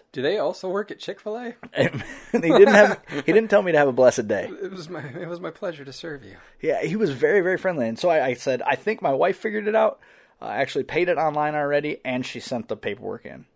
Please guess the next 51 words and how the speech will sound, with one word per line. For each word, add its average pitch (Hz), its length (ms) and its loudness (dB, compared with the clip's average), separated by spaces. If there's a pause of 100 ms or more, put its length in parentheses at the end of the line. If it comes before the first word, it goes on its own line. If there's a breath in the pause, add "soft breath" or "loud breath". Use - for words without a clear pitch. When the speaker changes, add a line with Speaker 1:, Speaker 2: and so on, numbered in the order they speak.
(140)
Speaker 2:
So - 180 -6
does 117 120 -8
that 117 140 -4
sound 139 180 0
right 151 180 0
to 175 80 -12
you?" 208 140 -4 (100)
"Well, - 100 -2 (200)
yeah, - 60 -6 (180)
yeah, - 140 -6
that 466 200 -2
sounds 440 280 -6
right." 427 240 -4 (220)
And 196 120 -8
I - 20 -6
mean, 214 160 -4
he's 202 100 -10
just 202 160 -6 (140)
super 240 400 -4
friendly 190 360 -4
guy. 151 280 2
Speaker 1:
Huh. 104 60 -12 (400 loud breath)
Speaker 2:
He 147 80 -6
said, 170 160 2
"I, 147 140 2
I'll 185 180 2
just 226 180 -8
leave 262 180 -4
you 285 120 0
with 269 120 -6
my 262 120 0
phone 269 240 2
number." 180 360 -4 (100)
That - 140 -6
he, 151 220 -12
I, 123 80 -4
apparently 147 340 -4
I 120 40 -2
can, 131 340 -4
the 120 140 -8
number 156 280 -4
he 147 160 -6
called 156 260 4
me 107 100 -2
from, 107 240 -8
I 101 80 -4
can 113 140 -10
call 120 180 0
him 120 140 -6
back 117 200 -2
directly. 107 340 -8